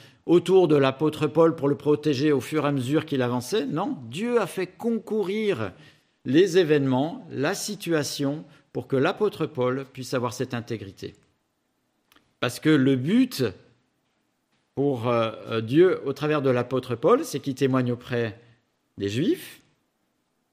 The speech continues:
hein, vous vous souvenez, des rois et auprès des non-Juifs. Et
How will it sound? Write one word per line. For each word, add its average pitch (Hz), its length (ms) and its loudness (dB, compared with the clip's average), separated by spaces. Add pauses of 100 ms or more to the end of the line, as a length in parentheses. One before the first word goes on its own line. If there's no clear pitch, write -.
(120)
hein, 113 80 -6
vous 143 40 -6
vous 160 60 -10
souvenez, 139 460 -2 (260)
des 113 160 2
rois 110 680 0 (300)
et 123 260 0
auprès 135 380 -4
des 123 140 -4
non-Juifs. 107 580 -10 (640)
Et 190 360 0